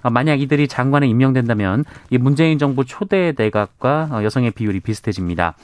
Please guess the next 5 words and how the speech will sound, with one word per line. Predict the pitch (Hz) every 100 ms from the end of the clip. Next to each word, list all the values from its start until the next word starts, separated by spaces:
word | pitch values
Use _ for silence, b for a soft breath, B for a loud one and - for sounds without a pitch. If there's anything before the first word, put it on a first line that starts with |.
| B B B B B
한편 | 127 196 190 196 185 165
윤석열 | 156 175 175
대통령은 | 165 175 165 160 160 160
차관급인 | - - 196 190 185 147 120 120
식품의약품안전처장에는 | 151 - - 208 190 165 175 147 120 131 131 156 156 120 120 131